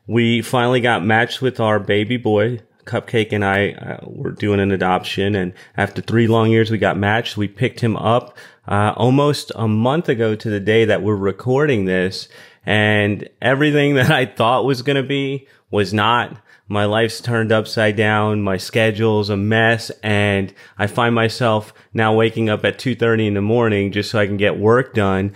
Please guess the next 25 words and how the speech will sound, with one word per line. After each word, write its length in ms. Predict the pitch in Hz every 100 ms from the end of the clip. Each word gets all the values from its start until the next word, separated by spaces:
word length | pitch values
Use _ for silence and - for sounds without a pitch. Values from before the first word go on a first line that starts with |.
| - -
so 220 | - 110
that 180 | 104 101
I 100 | 101
have 360 | 107 107 107
time 320 | - 113 104 98
to 220 | 104 - -
spend 400 | - 104 104 98
with 160 | 95
them 240 | 101 110 101
in 80 |
the 60 | 95
morning 420 | 92 107 120 90
because 240 | 85 85 -
Cupcake's 600 | - - - 120 98 117
at 120 | 92
home 320 | 107 110 110
now. 340 | 110 107 110 - -
She's 320 | - 131 113
working 500 | 113 117 117 120 120
at 160 | 101 -
the 80 |
podcast 640 | 101 110 104 101 117 104 104
factory 420 | 110 104 - 107
with 340 | 98 107 110 117
me. 300 | 113 117